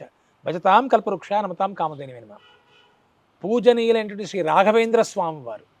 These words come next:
సత్యం, ధర్మాన్ని ఆచరించడంలో ఆయనకు శ్రద్ధ ఎక్కువట.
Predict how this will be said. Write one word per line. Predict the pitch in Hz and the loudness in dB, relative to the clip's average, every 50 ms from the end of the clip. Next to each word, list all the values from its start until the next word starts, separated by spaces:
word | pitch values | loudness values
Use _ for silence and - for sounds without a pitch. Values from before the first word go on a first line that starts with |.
| _ _ _ _ _ _ _ _ _ _ _ _ _ _ _ _ _ _ _ _ _ _ _ _ _ _ _ _ _ _ _ _ | _ _ _ _ _ _ _ _ _ _ _ _ _ _ _ _ _ _ _ _ _ _ _ _ _ _ _ _ _ _ _ _
సత్యం, | - - - 226 220 - - - - - 254 277 294 302 277 208 170 | -20 0 2 2 2 2 -2 -10 -4 2 2 2 2 2 -2 -6 -2
ధర్మాన్ని | 139 170 202 208 214 220 220 220 214 220 247 277 | 0 0 0 0 2 2 2 2 2 0 -2 -4
ఆచరించడంలో | 262 170 170 185 208 208 - 233 214 208 202 185 - 196 180 190 185 190 214 254 | -2 2 4 4 4 4 2 -2 -2 -2 -6 -6 -4 -2 -2 -2 -4 -2 0 0
ఆయనకు | 269 226 208 175 | 2 2 0 -6
శ్రద్ధ | - - 170 147 139 160 | -8 -8 -10 -8 -4 -4
ఎక్కువట. | 196 165 - _ - 269 - - - | -4 -4 -6 _ -14 -16 -14 -16 -20